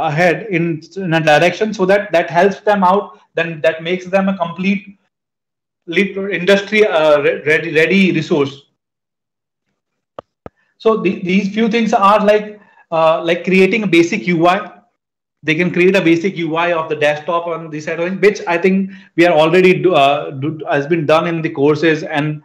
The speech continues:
uh, basically one language should be, uh, be, be taught, uh, thoroughly. So that also I believe it's been, it's been done. But what is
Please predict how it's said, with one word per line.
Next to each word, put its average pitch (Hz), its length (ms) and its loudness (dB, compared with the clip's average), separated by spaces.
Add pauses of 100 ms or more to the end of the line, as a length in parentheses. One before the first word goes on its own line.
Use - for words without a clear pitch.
(420)
uh, 139 360 4
basically 175 580 2
one 170 240 0
language 165 460 0
should 170 220 -2
be, 185 360 -2 (300)
uh, 156 500 -2 (480)
be, 170 180 0 (360)
be 170 160 -2
taught, 180 420 2
uh, 170 80 -12 (180)
thoroughly. 170 720 0
So 156 140 -10
that 156 180 0
also 185 240 2
I 190 80 2
believe 180 300 0
it's 160 160 -4
been, 175 280 -4
it's 156 140 -8
been 170 240 -4
done. 151 340 -2 (280)
But 160 180 -2
what 170 180 2
is 202 200 -2